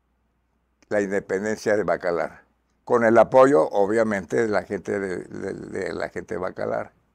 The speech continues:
Bacalar, Bacalar. ¿Qué es Bacalar?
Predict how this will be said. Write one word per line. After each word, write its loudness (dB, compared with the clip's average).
Bacalar, -6
Bacalar. -10
¿Qué -4
es -8
Bacalar? -10